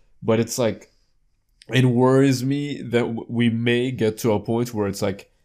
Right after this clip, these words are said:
if you wanna fix this problem, you need to contact a human, and you just can't contact a human, and you just gotta, gotta deal with it or something. It's like, "Oh, your lights are permanently off." And it's like, you can't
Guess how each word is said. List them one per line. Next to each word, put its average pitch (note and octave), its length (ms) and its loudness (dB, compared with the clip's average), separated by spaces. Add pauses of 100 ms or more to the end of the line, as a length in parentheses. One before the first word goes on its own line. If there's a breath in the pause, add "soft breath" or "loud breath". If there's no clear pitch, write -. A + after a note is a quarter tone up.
(400)
if C3 160 -4
you C#3 80 2
wanna C#3+ 180 2
fix C3+ 260 -4
this C#3 140 -4
problem, C#3+ 600 0 (200)
you A#2 160 0
need C3 160 -2
to - 60 -12
contact B2 380 -2
a G#2+ 60 -2
human, B2+ 380 -4
and A2 160 -6
you G#2+ 60 -6
just G#2 200 -6
can't G2+ 260 -4
contact G2 440 -6
a G2+ 40 -10
human, G2 340 -10
and A2 100 -6
you G#2+ 80 -8
just G#2+ 180 -8
gotta, G2+ 260 -4
gotta G2+ 400 -4
deal G2 200 -4
with A2 160 -8
it - 100 -16 (420)
or G2 100 -8
something. F#2+ 300 -10
It's F#2 140 -10
like, A2 120 -6
"Oh, B2 160 0
your A2+ 180 0
lights A#2 280 0
are G#2 100 2
permanently G#2+ 580 -2
off." - 340 -8 (500)
And A2+ 120 -4
it's G#2+ 120 -6
like, G#2+ 100 -6
you G#2+ 80 -6
can't A#2+ 300 0